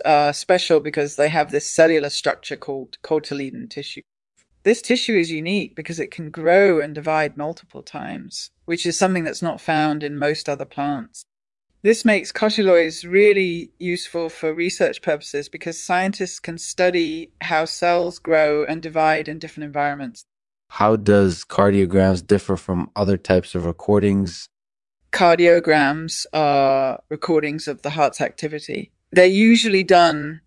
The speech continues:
Speaker 1: when people are having a heart attack or during surgery to see if there are any problems with the heart's rhythm.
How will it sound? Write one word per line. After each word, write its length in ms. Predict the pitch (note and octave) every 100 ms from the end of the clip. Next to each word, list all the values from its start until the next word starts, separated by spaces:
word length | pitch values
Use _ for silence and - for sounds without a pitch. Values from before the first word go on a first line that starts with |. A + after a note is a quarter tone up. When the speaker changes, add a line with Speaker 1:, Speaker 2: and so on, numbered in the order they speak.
| -
Speaker 1:
when 180 | E3 D#3
people 300 | F3 D#3+ D3+
are 40 |
having 280 | E3 D3 C#3+
a 60 |
heart 240 | D3+ D3 D3
attack 500 | D3 D#3 B2+ - -
or 300 | C#3 C3+ B2+
during 360 | - D3+ C#3+
surgery 640 | C#3 - D3+ C#3+ C#3+ C3+ C3+
to 140 | D#3
see 280 | - D#3+ D3+
if 120 | D3
there 240 | C#3 C3+ C3
are 200 | C3+ -
any 320 | D3 D3 C#3
problems 840 | - - D#3+ - C#3 A#2+ C3 - -
with 140 | D3
the 60 | C3+
heart's 320 | D3+ - -
rhythm. 320 | D3+ D3 C#3+